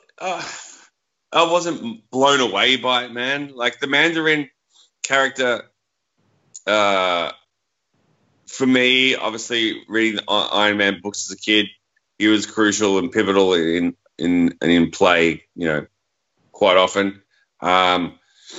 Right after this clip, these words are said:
obviously when we got, got him alluded to in the first film and then Ben Kingsley in the third Iron Man film, it's like, "Oh, yeah,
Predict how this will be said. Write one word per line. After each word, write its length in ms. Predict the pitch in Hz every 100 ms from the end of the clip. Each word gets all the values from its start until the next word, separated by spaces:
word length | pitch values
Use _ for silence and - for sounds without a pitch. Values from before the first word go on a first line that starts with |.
| - - _ _ _ _ - - _ _ -
obviously 360 | 127 127 131
when 160 | 123 117
we 80 | 117
got, 160 | 117 - _ _ _ _ 98 _ _
got 240 | 123 120 107
him 240 | 110 123
alluded 460 | 113 110 117 113 110
to 200 | 120 113
in 80 | 107
the 60 |
first 380 | 107 110 110 110
film 300 | - 110 110
and 80 | 104
then 160 | 104 95
Ben 220 | 110 101
Kingsley 420 | 117 104 98 107
in 60 | 98
the 80 | 92
third 340 | - 104 101
Iron 220 | 104 101
Man 180 | 101 98
film, 280 | 101 107 101
it's 80 | 98
like, 120 | 101
"Oh, 140 | 107 104
yeah, 240 | 92